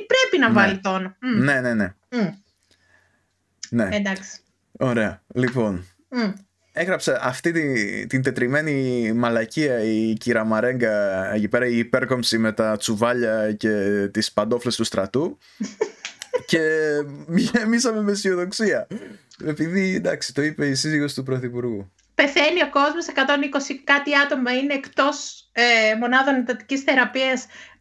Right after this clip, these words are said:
Speaker 1: στα νοσοκομεία της Αττικής, γίνεται τριάζ.
Speaker 2: Ναι,
Speaker 1: Τριάς
Speaker 2: αυ-, αυξάνονται, αυξάνονται, ρε, αυξάνονται.
Speaker 1: Ναι.
Speaker 2: Και γε-,
Speaker 1: Ναι.
Speaker 2: γεμίσανε με αισιοδοξία και ελπίδα.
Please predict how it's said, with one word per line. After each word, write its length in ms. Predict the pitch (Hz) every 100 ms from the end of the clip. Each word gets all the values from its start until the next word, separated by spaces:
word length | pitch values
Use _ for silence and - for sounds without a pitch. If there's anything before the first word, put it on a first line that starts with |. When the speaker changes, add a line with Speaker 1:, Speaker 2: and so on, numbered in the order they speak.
| _ -
Speaker 1:
στα 480 | - 254 247 233 226
νοσοκομεία 600 | 247 247 247 247 277 285
της 140 | 277
Αττικής, 440 | 285 262 226 269 269
γίνεται 300 | 277 311 339
τριάζ. 720 | - 285 269 285 277 208 220 - - _ _ -
Speaker 2:
Ναι, 80 | 220
Speaker 1:
Τριάς 280 | 349 240 262 294
Speaker 2:
αυ-, 80 | 311
αυξάνονται, 560 | - 277 359 330 104
αυξάνονται, 680 | 104 - - 294 320 277 139
ρε, 80 | 101
αυξάνονται. 500 | 110 247 254 226 120
Speaker 1:
Ναι. 160 | - -
Speaker 2:
Και 140 | - 135
γε-, 220 | 147 143
Speaker 1:
Ναι. 80 | 160
Speaker 2:
γεμίσανε 540 | 156 165 190 220 226
με 120 | 202 190
αισιοδοξία 560 | 180 185 170 165 220
και 120 | 202
ελπίδα. 440 | 180 180 214 98